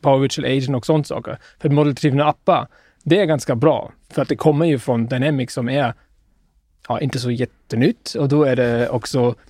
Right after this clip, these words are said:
testat och så vidare. Och de nya saker, de, det är vanligtvis så att Microsoft släpper nya funktioner, men då är de kanske inte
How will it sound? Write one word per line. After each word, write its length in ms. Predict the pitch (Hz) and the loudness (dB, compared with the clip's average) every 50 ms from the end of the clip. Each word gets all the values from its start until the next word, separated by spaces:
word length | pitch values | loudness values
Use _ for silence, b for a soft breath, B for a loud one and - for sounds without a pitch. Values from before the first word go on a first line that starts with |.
| 294 | 0
testat 440 | 269 151 - - - 277 151 135 - | 0 0 0 0 2 2 2 2 2
och 140 | 160 - - | 0 -2 0
så 100 | - 123 | 0 2
vidare. 300 | 120 127 120 123 160 208 B B B B B B B B B B _ - | 2 4 4 4 2 2 B B B B B B B B B B _ -2
Och 120 | 151 147 | 0 2
de 200 | - 165 147 151 | 4 4 4 6
nya 260 | 165 185 175 170 180 | 6 4 4 4 4
saker, 260 | 165 170 175 160 - 151 | 4 4 2 2 4 2
de, 440 | 151 151 147 143 127 143 143 151 | 2 2 2 -2 -2 -6 -8 -4
det 100 | 165 160 | 2 2
är 60 | 156 160 | 4 4
vanligtvis 340 | 170 170 165 160 151 143 | 4 2 4 2 0 2
så 80 | - 151 | 2 2
att 80 | 139 131 | 2 2
Microsoft 440 | 139 135 135 - - 151 127 - | 2 0 0 0 -2 -4 -4 -2
släpper 360 | - - 147 139 - - 170 160 | -2 -2 0 0 2 2 2 2
nya 140 | 160 160 | 4 2
funktioner, 580 | 147 - 165 - - - 196 196 190 190 160 151 | 0 0 -4 -4 -2 -2 0 2 2 2 2 2
men 200 | 143 143 139 139 | 2 2 0 2
då 140 | 131 151 151 | 2 2 2
är 100 | 151 147 | 2 2
de 120 | 143 135 | 0 -2
kanske 300 | 123 - 139 127 - 143 | -2 -2 -2 0 0 0
inte 400 | 143 135 120 - 143 135 135 131 | 0 0 0 2 2 2 2 0